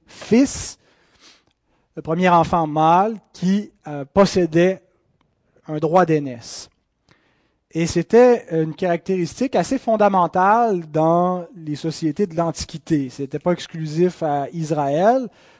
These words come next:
d'avoir, euh, cette notion d'un droit d'aînesse. Obtenir le droit d'aînesse, ça signifiait beaucoup de privilèges. Entre autres, d'être le premier héritier.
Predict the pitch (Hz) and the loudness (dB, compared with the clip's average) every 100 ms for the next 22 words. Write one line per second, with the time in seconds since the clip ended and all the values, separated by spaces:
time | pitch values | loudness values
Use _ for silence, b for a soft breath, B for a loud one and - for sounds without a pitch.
0 | b 143 143 135 147 160 170 175 123 123 | b -8 -8 -4 2 4 4 4 0 -8
1 | 147 135 156 - 156 - 175 190 185 170 | -10 -8 -12 -8 -8 -6 -8 -8 -10 -16
2 | 156 143 151 147 143 170 160 151 143 123 | _ -6 -6 -4 0 0 2 -2 -4 -10
3 | 117 - - _ _ _ _ _ _ _ | -14 -20 -20 _ _ _ _ _ _ _
4 | _ _ _ _ _ _ _ _ _ _ | _ _ _ _ _ _ _ _ _ _
5 | _ 175 175 240 294 294 196 185 214 190 | _ -6 0 2 4 6 4 6 4 4
6 | 170 170 226 254 - 175 - 175 170 - | 2 4 4 4 0 -4 -4 -6 -8 -2
7 | 226 185 170 240 233 _ 165 156 151 165 | -2 0 -4 -4 -6 _ -8 -6 0 4
8 | 165 139 113 104 - - _ _ _ _ | 6 4 0 -14 -20 -20 _ _ _ _
9 | _ _ _ _ _ 156 165 180 233 254 | _ _ _ _ _ -4 -2 4 4 6
10 | 180 190 170 180 170 165 208 220 247 233 | 4 2 2 -2 -2 2 2 6 4 4
11 | - - 214 196 - - 208 175 | -2 -2 0 0 -2 0 2 2